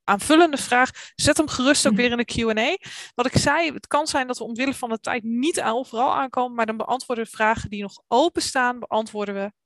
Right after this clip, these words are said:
Speaker 1: in de mail waar ook het evaluatieformulier in zit. Dan ga ik naar de volgende vraag. Dat is de vraag van Marcel. Die stelt de vraag: "Kunnen jullie helpen bij reïntegratie als er ook al een arbodienst betrokken is?"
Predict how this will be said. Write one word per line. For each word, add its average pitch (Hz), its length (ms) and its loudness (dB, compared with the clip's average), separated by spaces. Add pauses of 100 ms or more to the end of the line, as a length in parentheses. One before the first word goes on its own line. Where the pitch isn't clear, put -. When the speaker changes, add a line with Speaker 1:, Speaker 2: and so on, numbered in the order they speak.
(140)
Speaker 1:
in 208 160 -6
de 196 260 2
mail 190 340 -2
waar 180 140 -2
ook 180 160 -4
het - 160 -12 (180)
evaluatieformulier - 1000 -2
in - 200 -14
zit. - 320 0 (380)
Dan 320 120 4
ga 320 100 8
ik 320 60 6
naar 330 120 6
de 311 60 2
volgende 370 400 2
vraag. 320 340 4
Dat 269 140 -2
is - 140 -2
de 240 80 -4
vraag 226 240 2
van 214 200 -4
Marcel. 302 540 2 (380)
Die 269 100 0
stelt 254 320 0
de 233 80 -12
vraag: 220 400 0 (100)
"Kunnen 370 240 0
jullie 311 260 0
helpen 233 380 0
bij 214 240 -2 (100)
reïntegratie 220 1160 -4
als 226 180 -4
er - 80 -10 (120)
ook 320 220 0
al 247 120 0
een 190 220 -6
arbodienst 226 800 -2
betrokken - 420 -10
is?" - 520 -4